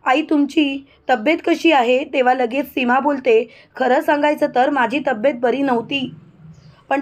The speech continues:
तुला बघितल्यानंतर मला खूपच आनंद झाला आणि बघ ना, मी कशी ठणठणीत झाली." तेव्हा लगेच अक्षय बोलतो, "आई, अगं, असं का वागतेस तू?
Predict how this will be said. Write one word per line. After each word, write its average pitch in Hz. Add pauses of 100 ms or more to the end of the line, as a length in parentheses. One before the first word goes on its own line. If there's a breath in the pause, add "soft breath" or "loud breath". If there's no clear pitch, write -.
तुला 277
बघितल्यानंतर 294
मला 269
खूपच 262
आनंद 254
झाला 277
आणि 277
बघ 269
ना, 349
मी 339
कशी 294
ठणठणीत 269
झाली." 269 (880 soft breath)
तेव्हा 269
लगेच 269
अक्षय 262
बोलतो, 262
"आई, 262
अगं, 277
असं 285
का 294
वागतेस 311
तू? 269